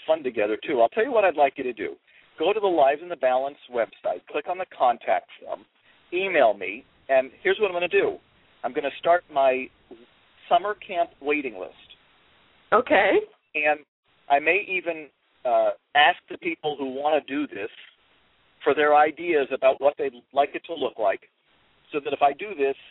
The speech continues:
Speaker 1: I have lots of input from lots of folks who are interested in participating in it, and then it can be as good as it can possibly be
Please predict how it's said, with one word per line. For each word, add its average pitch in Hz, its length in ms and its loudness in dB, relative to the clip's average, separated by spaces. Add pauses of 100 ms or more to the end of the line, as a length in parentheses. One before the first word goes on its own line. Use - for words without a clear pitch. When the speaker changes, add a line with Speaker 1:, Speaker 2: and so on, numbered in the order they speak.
(140)
Speaker 1:
I 127 180 0
have 139 180 -2
lots 139 260 0
of 143 80 -6
input 147 340 -6
from 131 100 -18
lots 135 300 0
of 131 160 -6
folks 123 320 -4
who 120 180 -4
are 120 140 2
interested 139 380 -6
in 120 100 -12
participating 123 720 -8
in 117 100 -10
it, 117 120 -8 (440)
and 127 220 4
then 151 280 2
it 139 120 0
can 139 160 -10
be 131 140 0
as 123 160 0
good 151 140 2
as 147 120 0
it 139 80 -6
can 123 140 -12
possibly 135 560 -2
be 139 360 -2